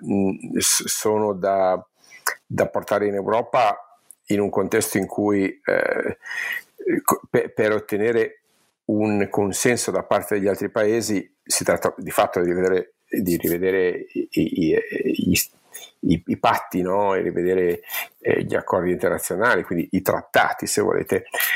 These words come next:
M-, mi, mi sembra, caro Oscar, che servirà molto di più che questa, mm, lista delle buone intenzioni. Mm.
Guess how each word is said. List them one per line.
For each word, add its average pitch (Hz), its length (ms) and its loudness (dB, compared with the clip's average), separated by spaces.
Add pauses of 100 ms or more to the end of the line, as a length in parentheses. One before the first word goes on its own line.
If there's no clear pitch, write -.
(260)
M-, 101 640 0
mi, 95 460 2
mi 85 120 0
sembra, 95 380 2
caro 87 240 0
Oscar, 90 260 0
che - 160 -2
servirà 90 520 2
molto 101 920 0
di 87 140 -2
più 107 380 0
che - 140 -2
questa, 90 500 0 (540)
mm, 76 260 0
lista 95 440 2
delle 92 200 0
buone 90 260 0
intenzioni. 87 640 -2 (100)
Mm. 107 80 4